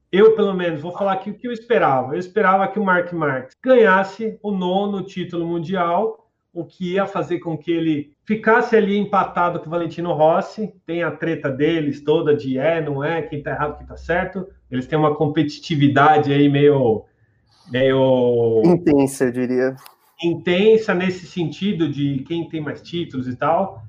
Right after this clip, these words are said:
Speaker 1: A gente sabe que o Marques, pela idade dele, ele tem co-, competência total, aí, condição total de empatar e passar o número de títulos do Valentino Rossi.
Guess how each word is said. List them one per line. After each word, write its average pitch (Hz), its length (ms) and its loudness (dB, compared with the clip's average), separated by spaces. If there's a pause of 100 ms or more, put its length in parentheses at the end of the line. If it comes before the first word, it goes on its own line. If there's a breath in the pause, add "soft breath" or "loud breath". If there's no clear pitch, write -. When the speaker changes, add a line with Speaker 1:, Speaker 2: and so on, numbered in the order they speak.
Speaker 1:
A 104 60 -18
gente 127 220 -10
sabe 170 320 0
que 160 120 -8
o - 20 -2
Marques, 147 460 0
pela 147 200 2
idade 139 360 0
dele, 139 240 0
ele 107 100 -6
tem 127 100 -8
co-, - 280 -8
competência 139 580 -10
total, 143 540 2
aí, 139 120 2
condição 139 440 -2
total 160 480 2
de 127 580 -4
empatar 143 840 0
e 139 100 0
passar 147 520 -2
o 143 180 0
número 135 280 -4
de 117 100 -16
títulos 117 280 -14
do - 40 -20
Valentino 123 380 -8
Rossi. 135 420 0